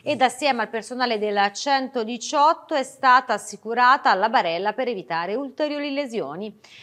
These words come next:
Successivamente è stata recuperata dall'elicottero dei vigili del fuoco Drago e trasportata all'ospedale San Donato di Arezzo. A Sant'Andrea Pigli invece un'escursione in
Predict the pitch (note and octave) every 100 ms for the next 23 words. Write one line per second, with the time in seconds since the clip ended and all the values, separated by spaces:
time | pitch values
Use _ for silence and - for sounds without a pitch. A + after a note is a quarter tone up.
0 | - _ C4 B3+ A#3+ A#3+ B3+ D4+ E4+ D#4
1 | B3 A#3+ G#3+ F#3+ F#3 G3 G3+ G#3 G#3 F3
2 | E3 A3+ C#4 - C4+ C4+ C#4 C4 C4 G#3+
3 | F3+ A#3+ G3+ A3 F#3+ F#3+ - C#4 C4+ G3+
4 | G#3+ G#3+ B3+ B3+ B3+ B3 A#3 D4 D4 A#3+
5 | A3 - E3+ G#3 G#3+ D#3+ D#3+ G3 - C4
6 | D3+ A#2+ C#3 F3+ - C#4+ C4+ A3+ D3+ C3
7 | D3+ G#3+ G#3+ C4 C#4 B3+ E3+ - - -
8 | - _ _ _ - - - - G#3 A#3+
9 | A#3 B3+ B3+ C4+ B3+ B3 D#4 E4 C4 A#3+
10 | A#3+ C4+ - A#3 A#3+ C4+ - C#4 C#4 -
11 | D4 D4 C4 B3